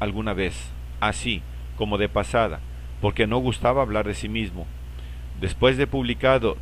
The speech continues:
The Man of the Renaissance y escritas las vidas de otros personajes famosos, Catherine de Médicis, mil novecientos treinta y siete, entre ellos, volvió los ojos al pasado en busca de una figura, sin que ninguna le satisfaciera,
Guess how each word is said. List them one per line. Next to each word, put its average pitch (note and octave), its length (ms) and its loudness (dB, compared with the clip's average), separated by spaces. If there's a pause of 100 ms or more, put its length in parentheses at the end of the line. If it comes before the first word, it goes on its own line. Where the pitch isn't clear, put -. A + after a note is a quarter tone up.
The G#2 100 2
Man A#2+ 280 2
of F2+ 120 -2
the G2+ 100 0
Renaissance B2+ 720 -2 (720)
y G#2+ 140 4
escritas C#3 460 2
las B2 220 4
vidas G#2+ 480 -2 (180)
de G#2 140 4
otros A#2+ 340 2
personajes G#2+ 580 -2
famosos, A2+ 580 -4 (340)
Catherine A2 540 4
de F#2+ 100 0
Médicis, B2 640 -4 (500)
mil A#2+ 160 0
novecientos A2+ 460 -2
treinta G2 260 -4
y F2+ 40 0
siete, B2 420 0 (160)
entre G2+ 340 0
ellos, C3+ 360 -2 (680)
volvió A2 280 6
los D3 200 2
ojos C#3+ 320 2
al C3 100 4
pasado B2+ 480 2
en A#2 80 -4
busca A#2+ 260 -2
de A#2+ 100 -2
una A#2 120 -2
figura, G#2+ 400 -2 (540)
sin A2+ 240 -2
que A#2 120 4
ninguna A2 360 0
le A#2 120 2
satisfaciera, G2 800 -2